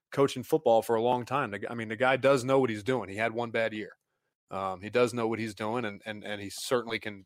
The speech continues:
can manage a team. So maybe that's, maybe that's exactly what's going on. You know, Buck makes,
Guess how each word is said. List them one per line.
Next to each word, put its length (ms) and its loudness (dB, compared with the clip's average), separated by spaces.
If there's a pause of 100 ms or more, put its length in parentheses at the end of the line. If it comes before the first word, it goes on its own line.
(120)
can 160 -6
manage 320 -2
a 60 -6
team. 300 -10
So 160 -10
maybe 200 -4
that's, 320 -4 (360)
maybe 100 2
that's 160 2
exactly 320 2
what's 140 0
going 240 0
on. 140 -6 (120)
You 80 -10
know, 100 -4
Buck 300 0
makes, 320 -4